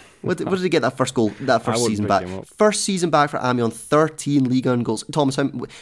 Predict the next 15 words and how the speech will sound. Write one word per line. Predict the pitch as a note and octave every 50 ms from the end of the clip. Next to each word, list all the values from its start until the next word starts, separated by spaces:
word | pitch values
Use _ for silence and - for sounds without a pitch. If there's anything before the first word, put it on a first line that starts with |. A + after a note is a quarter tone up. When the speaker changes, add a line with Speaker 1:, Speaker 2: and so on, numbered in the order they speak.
| - -
Speaker 1:
how | - F#3
many | F3 E3+
Ligue | D#3+ E3+ D3+ E3+
un | D#3+ D#3 D3
goals | D3+ C#3+ B2
have | A#2+ A#2
you | B2 C3
got? | C3 C#3+ B2 G#2 - - -
Speaker 2:
Oh, | A2
Speaker 1:
Yeah, | B2+ A2+ G2 G2 G2+ -
Speaker 2:
please. | - - C#3+
Speaker 1:
zero. | G#2+ A2+ C3 C#3 C#3 B2+ G#2 - - - _ _ _ _ _ _ -
Speaker 2:
<laughs> | C#3 - _ _ _ _ - - C3+ - _ _ _ - - - _ _ _ _ - - _ _ _ _ - - - - - - - - - - D#3 - B2+ -
Really? | - B2 A#2+ A#2 G#2+ G2 E2 F2 F2 - -
Okay. | G#2 A#2 A#2+ - - F#2+ G2+